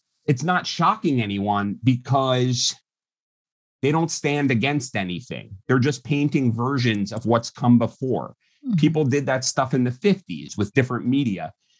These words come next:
Speaker 1: So I think it's really important to say, "I'm gonna draw a line in the sand." Not so much, "This is what I'm doing and this is why my stuff is great," but, "This is what I'm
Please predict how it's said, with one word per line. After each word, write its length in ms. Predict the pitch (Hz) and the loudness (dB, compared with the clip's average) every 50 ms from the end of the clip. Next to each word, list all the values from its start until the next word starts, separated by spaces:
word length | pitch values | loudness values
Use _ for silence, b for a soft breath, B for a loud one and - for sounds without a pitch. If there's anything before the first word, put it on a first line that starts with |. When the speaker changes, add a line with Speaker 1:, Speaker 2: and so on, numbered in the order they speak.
| _ _ _ | _ _ _
Speaker 1:
So 160 | - - 170 | -4 -2 0
I 80 | 180 180 | 0 0
think 260 | 175 - 240 311 - | 0 -2 -4 -4 -6
it's 180 | - 262 - - | -6 -6 -4 -2
really 420 | 131 123 127 131 156 175 175 165 | -2 -2 -2 0 0 0 2 2
important 680 | 151 131 120 123 - 131 143 156 - - 117 113 101 - _ _ - | 2 0 -2 -4 -4 -2 -2 -2 -2 -2 -4 -6 -6 -8 _ _ -2
to 160 | - 131 123 | 0 0 0
say, 500 | 123 - - 127 120 117 117 113 110 - _ _ _ _ _ _ | 0 -2 -2 0 0 0 0 0 -2 -4 _ _ _ _ _ _
"I'm 140 | 131 143 160 | -2 0 2
gonna 160 | 175 170 156 | 2 2 0
draw 260 | 123 131 131 131 127 | 0 0 0 0 -2
a 20 | 117 | -2
line 380 | 117 110 104 117 120 127 123 | -2 -4 -2 -2 0 0 0
in 140 | 117 101 92 | 0 0 -2
the 100 | 90 85 | -4 -6
sand." 580 | - - - - 82 69 64 50 50 - 113 - - | -8 -8 -8 -6 -8 -10 -12 -14 -16 -16 -10 -4 0
Not 240 | 131 143 156 165 | 2 2 2 0
so 120 | - - 185 170 | 0 0 0 0
much, 200 | 156 120 - - | 0 0 -2 -2
"This 220 | 98 120 123 - | -2 -2 -2 -2
is 100 | 135 123 | -2 -2
what 140 | 123 117 107 | 0 0 2
I'm 160 | 104 101 98 | 2 0 0
doing 480 | 95 98 98 98 110 123 135 131 127 110 | -2 -2 -4 0 2 2 2 2 2 0
and 100 | 98 98 | 0 0
this 160 | 104 - - | 0 0 0
is 120 | 107 95 | -2 -2
why 180 | 98 92 95 98 | 0 -2 -2 -2
my 160 | 98 98 98 | -2 -2 -4
stuff 360 | 95 - - - 95 92 - | -4 -6 -4 -2 0 0 0
is 120 | 104 92 98 | 0 -2 -4
great," 460 | - - 85 87 92 123 143 117 - _ b b b b b b | -6 -10 -6 0 2 2 2 0 -2 _ b b b b b b
but, 120 | - 123 123 | -2 0 0
"This 200 | 165 190 190 190 | 0 0 0 0
is 100 | 185 156 | 0 0
what 160 | 156 135 135 | 0 0 0
I'm 120 | 131 120 | 0 -2